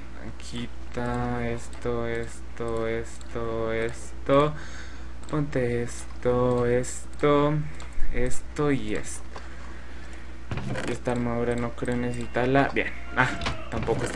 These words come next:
pólvora. A ver, llevo todo lo necesario. Familia, nos vemos. Hija Kiyoshi, que eres la fea. Kiyoshi la fea.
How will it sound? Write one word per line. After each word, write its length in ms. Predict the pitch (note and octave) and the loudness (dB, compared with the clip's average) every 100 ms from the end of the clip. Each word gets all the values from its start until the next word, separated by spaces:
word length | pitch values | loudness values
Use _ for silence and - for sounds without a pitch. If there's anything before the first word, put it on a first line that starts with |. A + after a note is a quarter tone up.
| G#2 | 0
pólvora. 500 | A#2+ B2+ C#3+ E3+ F#3+ - - - - - | 2 6 6 6 2 -6 -6 -6 -6 -6
A 80 | G#2+ | -2
ver, 140 | G#2 | 0
llevo 200 | A2 B2 | 4 4
todo 300 | A#2+ - D#3 | 6 8 10
lo 100 | D3 | 10
necesario. 480 | D3 C#3 C3+ D3 E3+ - - - - - - - - | 6 2 2 2 0 -4 -6 -6 -4 -4 -6 -4 2
Familia, 400 | C3+ G3+ B3 - - - | 4 8 8 8 0 -2
nos 120 | C3+ | 2
vemos. 380 | C#3 D#3+ C3+ - - - - - - - - - | 4 6 8 8 8 0 -2 -4 -4 -4 -4 0
Hija 360 | D3 E3 E3 D3+ - - - | 4 6 6 4 0 -2 2
Kiyoshi, 420 | - D3 D3+ D3+ | 6 8 8 6
que 100 | - | 6
eres 120 | D3 C#3 | 6 8
la 140 | C3+ | 6
fea. 340 | - D3+ F#3+ F#3 - | 8 6 6 2 -2
Kiyoshi 280 | C3+ C3+ | -2 4
la 120 | C#3 C3+ | 4 6
fea. 320 | D3+ E3+ | 6 4